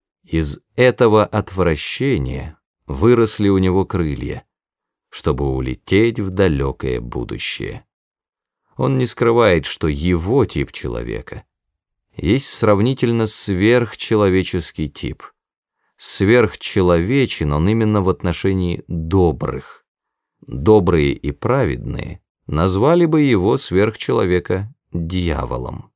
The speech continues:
Вы — высшие люди, каких встречал мой взор. В том сомнение мое в вас и тайный смех мой.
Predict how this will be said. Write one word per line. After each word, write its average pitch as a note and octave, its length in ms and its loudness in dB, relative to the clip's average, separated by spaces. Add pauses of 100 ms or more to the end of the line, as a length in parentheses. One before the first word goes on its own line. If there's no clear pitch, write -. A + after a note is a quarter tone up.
(960)
Вы — D2+ 640 2
высшие F#2+ 800 2
люди, G#2+ 400 2
каких G2 380 0
встречал F2 720 0
мой D#2+ 220 0
взор. C2+ 580 -6 (720)
В - 140 -18
том A2+ 260 4
сомнение E2+ 800 2
мое A#1+ 340 -4
в A#1 180 -10
вас - 560 -8
и A2+ 100 4
тайный F#2+ 520 4
смех C2 720 -4
мой. A#1+ 400 -10